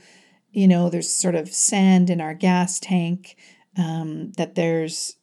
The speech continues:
something that's broken there that needs to be fixed, especially, I think, when people struggle with depression chronically. Um,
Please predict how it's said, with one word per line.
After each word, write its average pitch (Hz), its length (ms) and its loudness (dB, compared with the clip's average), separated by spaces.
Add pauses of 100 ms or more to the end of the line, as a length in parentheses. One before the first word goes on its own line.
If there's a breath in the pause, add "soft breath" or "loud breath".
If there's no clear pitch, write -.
(560)
something 185 480 2
that's 165 520 -6
broken 190 580 0
there 151 320 -4
that - 160 -6
needs 175 300 2
to 175 80 -6
be 165 120 -6
fixed, - 500 -10
especially, 208 560 -2
I 170 80 -2
think, 170 380 -6 (400 loud breath)
when 185 260 4
people 175 680 -4 (100)
struggle 170 480 -2
with 156 180 -10
depression 175 800 -6
chronically. 180 880 -2 (480 soft breath)
Um, 151 600 -10